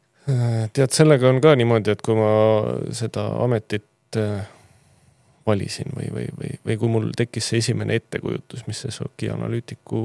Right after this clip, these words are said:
äh, roll on, siis, äh, siis ma arvasin, et see on, noh, hästi tehniline ja, ja istudki seal, loed oma seda logi ja kirjutad natukene võib-olla mingisugust raportit ja, ja, ja mingit dokumentatsiooni ja siis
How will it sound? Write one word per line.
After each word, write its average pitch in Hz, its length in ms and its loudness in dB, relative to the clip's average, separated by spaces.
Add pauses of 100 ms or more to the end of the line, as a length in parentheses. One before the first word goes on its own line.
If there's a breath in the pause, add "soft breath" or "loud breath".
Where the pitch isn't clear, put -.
äh, 120 220 -8 (180)
roll 123 320 -4
on, 185 200 2
siis, 104 340 -10
äh, 127 240 -12
siis - 300 -20
ma 117 120 -2
arvasin, 120 400 -6
et - 160 -10
see - 80 -8
on, - 140 -10 (480)
noh, 131 180 -8
hästi - 320 -6
tehniline 110 560 2
ja, 60 200 -6
ja 62 120 -6
istudki 120 480 -4
seal, 113 240 -4
loed 135 240 4
oma 104 160 -4
seda 110 240 -8
logi 135 400 2
ja 104 240 0
kirjutad 127 560 -4
natukene 113 480 -4
võib-olla 117 340 -4
mingisugust 110 640 -6
raportit - 640 -2
ja, 58 160 -6
ja, 62 160 -8 (100)
ja - 180 -8
mingit 123 340 -8
dokumentatsiooni 117 880 -2
ja 120 160 -12
siis - 240 -18